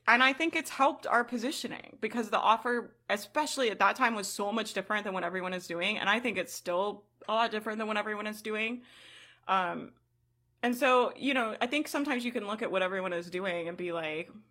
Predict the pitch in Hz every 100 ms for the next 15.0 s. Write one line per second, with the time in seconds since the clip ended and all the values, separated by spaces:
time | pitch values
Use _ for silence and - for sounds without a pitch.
0 | - 240 262 277 233 233 233 214 196 214
1 | - - - - - _ - 208 - 226
2 | 233 349 359 320 302 277 240 220 240 226
3 | 233 233 - - _ _ _ - - 320
4 | 330 370 311 - 220 202 208 240 247 226
5 | 190 226 269 269 233 185 185 202 214 214
6 | 202 196 190 185 175 175 170 175 170 -
7 | 160 165 175 190 196 196 185 - 170 175
8 | 175 175 180 170 - 170 151 160 165 175
9 | 175 170 170 156 - - - 220 240 247
10 | 262 240 - 247 233 220 196 175 175 190
11 | 233 240 247 240 240 247 226 226 190 175
12 | 196 190 180 208 208 214 214 190 175 180
13 | 175 165 - 180 175 - 151 170 - 190
14 | 180 156 - 180 170 165 156 160 196